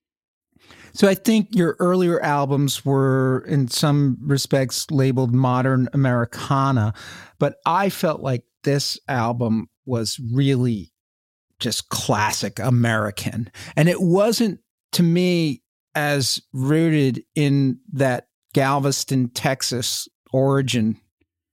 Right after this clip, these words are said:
but really was, like, from America and, and, like, not necessarily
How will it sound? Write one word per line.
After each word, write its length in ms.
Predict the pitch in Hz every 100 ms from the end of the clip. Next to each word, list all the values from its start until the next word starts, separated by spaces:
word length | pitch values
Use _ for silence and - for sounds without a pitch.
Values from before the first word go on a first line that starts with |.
| _ _ -
but 160 | 147
really 340 | 165 175 247 175
was, 480 | 131 139 131 - -
like, 260 | - 73 _ _
from 320 | - - 156 147
America 800 | 135 127 135 135 - - - _ _ 339 -
and, 180 | 139 -
and, 160 | 147 131
like, 220 | 123 110
not 240 | 147 160
necessarily 720 | 156 139 - 151 143 127 117